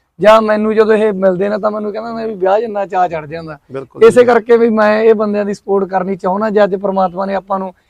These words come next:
Speaker 1: ਕਿਸੇ ਮੁਕਾਮ ਤੇ ਪਹੁੰਚਾਇਆ ਤੇ ਆਪਾਂ ਜੇ ਅੱਜ ਇਹਨਾਂ ਦੀ ਸਪੋਰਟ ਕਰ ਸਕਦੇ ਹਾਂ ਤਾਂ ਉਹ ਕਰਨੀ ਚਾਹੀਦੀ ਆ। ਤੇ ਰੋਗਲੇ ਦੀ ਟੀਮ ਇਹੋ ਜਿਹੀ ਆ, ਬਾਕੀ ਜਿੰਨੇ ਉਰੇ ਪਰਿਵਾਰਕ ਮੈਂਬਰ ਮੇਰੇ, ਜਿੰਨੇ ਕਿ ਇਹ ਸਾਡੇ ਪਲੇਅਰ ਨੇ ਜਾਂ ਹੋਰ ਵੀ ਪਿੰਡ ਦੇ ਵਿੱਚ ਬਹੁਤ ਸਾਰੀਆਂ ਇਹੋ ਜਿਹੀਆਂ ਸ਼ਖਸੀਅਤਾਂ ਨੇ ਜਿਹੜੀਆਂ ਮੇਰੇ ਨਾਲ ਫੈਮਿਲੀ ਮੈਟਰ ਦੇ ਤੌਰ ਤੇ ਮੇਰੇ ਨਾਲ ਵਰਤਦੀਆਂ ਨੇ।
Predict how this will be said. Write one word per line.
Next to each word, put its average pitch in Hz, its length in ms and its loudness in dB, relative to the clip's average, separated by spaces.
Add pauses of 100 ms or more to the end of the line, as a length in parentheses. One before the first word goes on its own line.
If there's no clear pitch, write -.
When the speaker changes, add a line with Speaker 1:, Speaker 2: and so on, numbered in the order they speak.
(140)
Speaker 1:
ਕਿਸੇ 196 200 -2
ਮੁਕਾਮ 190 360 0
ਤੇ 196 100 -2
ਪਹੁੰਚਾਇਆ 196 540 2 (260)
ਤੇ 196 60 2
ਆਪਾਂ 196 240 4
ਜੇ 202 140 4
ਅੱਜ 190 100 0
ਇਹਨਾਂ 202 180 0
ਦੀ 214 100 -2
ਸਪੋਰਟ 190 360 -2
ਕਰ 185 140 0
ਸਕਦੇ 170 240 -6
ਹਾਂ 180 80 -4
ਤਾਂ 202 100 -4
ਉਹ 196 60 -8
ਕਰਨੀ 175 260 -4
ਚਾਹੀਦੀ 151 360 -8
ਆ। 151 40 -8 (480)
ਤੇ 226 160 6
ਰੋਗਲੇ 226 340 4
ਦੀ 233 140 0
ਟੀਮ 226 240 -2
ਇਹੋ 214 160 0
ਜਿਹੀ 220 140 2
ਆ, 220 60 4
ਬਾਕੀ 202 300 0
ਜਿੰਨੇ 208 360 -4
ਉਰੇ 208 280 0
ਪਰਿਵਾਰਕ 196 520 0
ਮੈਂਬਰ 190 360 -4
ਮੇਰੇ, 190 320 -4 (380)
ਜਿੰਨੇ 202 220 2
ਕਿ 196 100 2
ਇਹ 202 140 2
ਸਾਡੇ 196 420 2 (180)
ਪਲੇਅਰ 202 300 4
ਨੇ 208 240 -2
ਜਾਂ 214 140 4
ਹੋਰ 202 220 2
ਵੀ 247 80 -2
ਪਿੰਡ 220 240 -4
ਦੇ 196 120 0
ਵਿੱਚ 190 180 -8
ਬਹੁਤ 202 260 -4
ਸਾਰੀਆਂ 196 320 -4 (420)
ਇਹੋ 185 60 6
ਜਿਹੀਆਂ 208 180 2
ਸ਼ਖਸੀਅਤਾਂ 202 540 -4
ਨੇ 202 80 -2
ਜਿਹੜੀਆਂ 220 240 0
ਮੇਰੇ 214 140 -2
ਨਾਲ 202 160 -2
ਫੈਮਿਲੀ 214 480 -2 (300)
ਮੈਟਰ 196 200 2
ਦੇ 214 120 2
ਤੌਰ 202 220 4
ਤੇ 196 120 -4
ਮੇਰੇ 190 160 -2
ਨਾਲ 190 160 0
ਵਰਤਦੀਆਂ 151 480 -6
ਨੇ। 147 120 -12